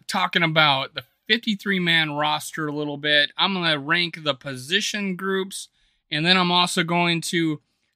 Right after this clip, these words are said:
say how many players in each of those position groups,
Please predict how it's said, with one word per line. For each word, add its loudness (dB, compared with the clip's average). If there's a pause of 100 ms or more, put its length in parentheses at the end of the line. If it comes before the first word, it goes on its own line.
(140)
say 4
how 0
many 2 (220)
players -2
in -2
each -2
of -12
those -8
position -6
groups, -8